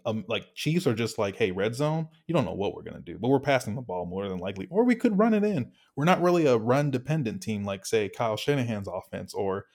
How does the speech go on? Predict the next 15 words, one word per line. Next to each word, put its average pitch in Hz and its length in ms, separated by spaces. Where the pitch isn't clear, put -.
the - 80
Titans' 123 500
offense, - 560
or 107 240
even 117 320
kind 123 200
of 110 60
what 113 200
we 117 120
tried 120 200
to 117 40
do 113 180
early 117 200
this 117 220
season 127 360